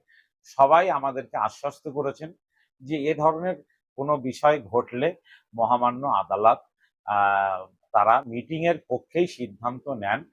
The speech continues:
আপনারা উদ্বিগ্ন হবেন না, সভা আপনারা করবেন, এটা করা যাবে। আমরা আশা করছি যে আগামীকাল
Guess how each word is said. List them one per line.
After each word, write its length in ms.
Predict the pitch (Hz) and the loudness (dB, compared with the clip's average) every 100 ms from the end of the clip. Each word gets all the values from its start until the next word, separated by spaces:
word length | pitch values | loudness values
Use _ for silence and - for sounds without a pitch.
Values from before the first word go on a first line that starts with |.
| _ - - - | _ -20 -12 2
আপনারা 520 | 107 107 123 127 139 | 2 2 0 4 4
উদ্বিগ্ন 580 | 117 104 87 135 135 160 | 2 -6 -8 -8 -4 -2
হবেন 360 | 110 104 107 | -2 -2 -6
না, 200 | 107 147 - _ _ _ _ | -6 -8 -8 _ _ _ _
সভা 540 | _ 107 104 127 139 | _ 0 0 -2 -2
আপনারা 360 | 92 98 101 117 | -2 -4 -4 -6
করবেন, 440 | - 104 120 170 | -6 -8 -6 -8
এটা 200 | 110 101 | -8 -12
করা 320 | - 85 78 | -10 -10 -10
যাবে। 280 | 80 76 82 - _ _ - | -14 -16 -18 -20 _ _ -8
আমরা 220 | 107 117 | 2 4
আশা 280 | 101 - 156 | 4 2 -4
করছি 340 | 139 156 196 | -6 -10 -10
যে 100 | 156 | 0
আগামীকাল 920 | 127 98 95 110 120 131 - 113 127 | 0 0 -2 -2 -2 -4 -2 2 2